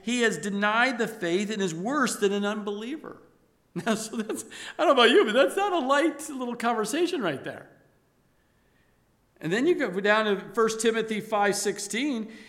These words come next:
"If any believing man or woman has widows, let them relieve them, and do not let the church be burdened, that it may be, relieve those who are really widows."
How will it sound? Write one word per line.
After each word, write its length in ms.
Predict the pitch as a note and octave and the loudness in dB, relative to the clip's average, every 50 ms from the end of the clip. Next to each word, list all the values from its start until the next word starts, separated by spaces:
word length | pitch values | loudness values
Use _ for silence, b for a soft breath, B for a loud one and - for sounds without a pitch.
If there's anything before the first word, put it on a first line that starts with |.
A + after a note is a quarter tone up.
| B B B | B B B
"If 160 | - G3+ F#3+ | -2 0 0
any 240 | A3+ A#3 B3+ D4 D#4+ | 2 2 4 4 4
believing 600 | B3 G#3 A3+ G#3+ G#3 A3 A#3+ B3+ A#3 A#3 G#3 G3 | 4 4 2 2 2 2 2 2 2 0 0 0
man 240 | G3+ G#3 A3 B3 A#3+ | 0 2 2 2 2
or 60 | G#3 | 2
woman 360 | F#3 F#3 A3 B3 A#3+ A#3+ A3 | 2 2 2 0 0 0 0
has 220 | F3+ F#3+ G3 F3+ D#3 | 0 0 0 -2 -2
widows, 580 | D3+ E3 G#3 B3+ D4+ A#3+ G3+ G3 G3+ F#3+ - | 0 0 2 2 2 2 4 4 2 2 2
let 300 | F#3 G3 A3 C4+ C#4 C#4 | 2 4 4 2 2 0
them 240 | - B3+ A#3+ A3 G#3 | 0 0 0 0 0
relieve 560 | G3 G3 F#3+ F3+ F#3 G3+ A#3 C#4 D#4+ C#4 G#3+ | 0 0 0 0 0 0 2 2 0 0 0
them, 220 | F#3+ F#3 G3+ A3 G#3+ | 0 0 2 2 0
and 100 | G3 E3+ | -2 -2
do 120 | G#3 G#3+ | -2 -2
not 360 | G3+ G3+ G#3 A#3 C#4+ G#3+ F#3+ | 0 0 0 0 -2 -2 -2
let 300 | F#3+ A3 B3+ C4+ C4 - | -2 0 0 0 -2 -4
the 80 | A3 G3+ | -6 -6
church 480 | G3+ - - - A3 B3 A3+ A3+ - | -6 -4 -2 0 0 0 0 -4 -8
be 100 | - G3+ | -8 -8
burdened, 580 | F3+ D3+ D3 F#3 G#3 C4+ D4+ A#3 F3 F3+ G#3 G3+ B B B B B B | -6 -4 -2 0 0 0 0 -2 -4 -4 -6 -8 B B B B B B
that 160 | A3 A#3+ B3 | 0 2 2
it 160 | B3 A#3 G#3+ | 0 -2 -2
may 300 | A3 A#3+ B3+ C4+ D4 C4+ | -2 -2 0 0 0 0
be, 280 | G#3 A3 A#3+ A#3 - - - G3 G3 G#3+ - A3 | 0 -2 -4 -6 -8 -12 -12 -12 -12 -12 -8 -4
relieve 480 | A3+ A#3 A#3+ A#3 C4 C#4+ D4+ C4+ A3+ | -2 -2 0 0 2 2 2 2 2
those 320 | F#3+ A#3 A#3 A#3+ C4+ A#3+ - | 2 2 4 4 2 0 -2
who 200 | - A#3+ A#3+ A#3+ | -2 -2 0 2
are 260 | A#3+ A#3 A3+ A3+ - | 4 4 2 2 -2
really 720 | E3 D3 C#3+ D#3+ F3+ F3 F#3+ G3 G3+ A3 A3+ B3 C4+ C4 - - - - | -8 -6 -4 -4 -4 -4 -4 -4 -4 -4 -4 -6 -6 -8 -12 -18 -20 -16
widows." 680 | - G3+ G#3+ C#4 E4 F4 D#4+ A3 D#3 C3+ - - - | -12 -6 -4 -2 0 0 0 0 -2 -4 -6 -12 -16